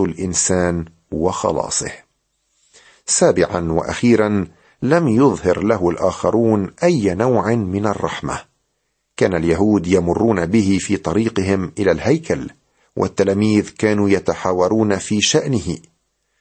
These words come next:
هذه صورة العائلة البشرية، أما المسيح فيحن عليه، وهو الوحيد القادر على تقديم العون له. تغيير هائل حدث في حياة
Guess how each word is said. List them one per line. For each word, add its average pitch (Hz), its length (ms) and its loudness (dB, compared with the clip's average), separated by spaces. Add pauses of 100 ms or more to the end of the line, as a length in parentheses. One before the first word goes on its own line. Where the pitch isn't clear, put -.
(140)
هذه 95 400 0
صورة 95 420 0
العائلة 82 420 0
البشرية، 98 720 0 (440)
أما 139 180 0
المسيح 104 640 0
فيحن 104 580 -2
عليه، 101 440 -2 (480)
وهو 90 300 -2
الوحيد 87 640 0 (120)
القادر 104 840 -2 (280)
على 90 280 -2
تقديم 82 480 -4
العون 80 380 -4
له. 98 480 -2 (1400)
تغيير 147 420 2
هائل 98 920 0
حدث 104 460 0
في 90 320 0
حياة 85 380 0